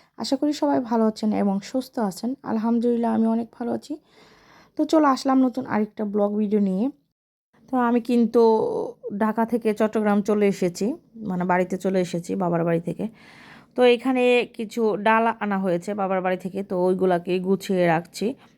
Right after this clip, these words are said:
তো এখানে ফ্রিজ থেকে গরুর মাংস বের করে নিয়েছি, আমার সাথে আমার বাবা এসেছে। তো বাবা আমাকে দিয়ে যাওয়ার জন্য এসেছে। তো যাওয়ার সময় কিন্তু আমার আম্মু আমাকে নিয়ে যেতে এসেছিল, আর আসার সময়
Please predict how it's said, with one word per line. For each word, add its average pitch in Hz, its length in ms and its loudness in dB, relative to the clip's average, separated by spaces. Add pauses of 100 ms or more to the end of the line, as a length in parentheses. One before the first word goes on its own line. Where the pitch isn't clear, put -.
(520)
তো 214 100 -6
এখানে 208 420 4 (180)
ফ্রিজ 202 400 0
থেকে 202 220 -4
গরুর 214 300 2
মাংস 208 260 0
বের 180 280 0
করে 185 220 0
নিয়েছি, 175 400 -2
আমার 185 300 -2
সাথে 190 240 -2
আমার 180 200 0
বাবা 180 300 4
এসেছে। 175 360 -4 (720)
তো 170 100 -2 (260)
বাবা 190 260 2
আমাকে 185 380 0 (600)
দিয়ে 202 340 4
যাওয়ার 196 260 4
জন্য 185 240 -4
এসেছে। 180 520 -2 (540)
তো 180 100 -4
যাওয়ার 190 280 6
সময় 185 340 -2
কিন্তু 180 260 -8
আমার 175 180 0
আম্মু 180 260 0
আমাকে 170 300 0
নিয়ে 175 320 2 (680)
যেতে 180 400 -2
এসেছিল, 170 380 0 (300)
আর 156 200 2
আসার 175 340 -2
সময় 196 340 0